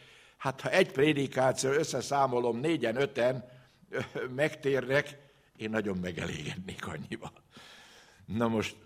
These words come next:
gondolom, hogy ti is. Testvéreim, most nézzük tovább. Mit tanít a Szentírás? Érdemes megnéznünk, hogy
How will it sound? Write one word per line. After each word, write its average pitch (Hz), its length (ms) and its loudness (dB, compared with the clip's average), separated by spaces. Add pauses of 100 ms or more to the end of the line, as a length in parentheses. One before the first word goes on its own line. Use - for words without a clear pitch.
(160)
gondolom, 92 500 2
hogy 82 160 0
ti 87 220 -4
is. - 260 -8 (800)
Testvéreim, 90 680 -6 (1160)
most 120 180 -10
nézzük 151 380 -2
tovább. 85 460 -2 (1600)
Mit 185 320 -4
tanít 131 380 -4
a 110 40 -6
Szentírás? 73 1040 -8 (3000)
Érdemes 117 500 2
megnéznünk, 87 760 -2
hogy 80 420 -6